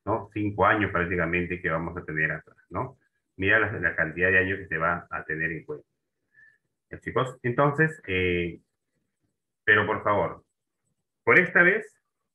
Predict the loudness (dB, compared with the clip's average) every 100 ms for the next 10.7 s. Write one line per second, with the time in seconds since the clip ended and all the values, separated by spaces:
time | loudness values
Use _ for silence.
0 | _ _ _ _ -16 -16 -18 -20 _ -4
1 | 0 2 2 0 -2 -2 -2 -4 -6 -4
2 | -2 -2 -2 -2 -2 -6 -10 -4 -2 -2
3 | -4 -14 _ _ _ _ _ _ -8 -6
4 | -4 -6 -4 0 0 0 -4 -10 -16 _
5 | _ -4 0 2 2 0 -4 -4 -2 0
6 | -2 -6 -8 -4 -2 -4 -10 -20 -20 _
7 | _ _ _ -2 0 0 0 2 2 0
8 | 0 0 -2 -2 -4 -6 -4 -2 0 0
9 | 0 -4 -10 -8 -6 -6 -6 -6 -4 -4
10 | -4 -4 -4 -2 -2 -4 -8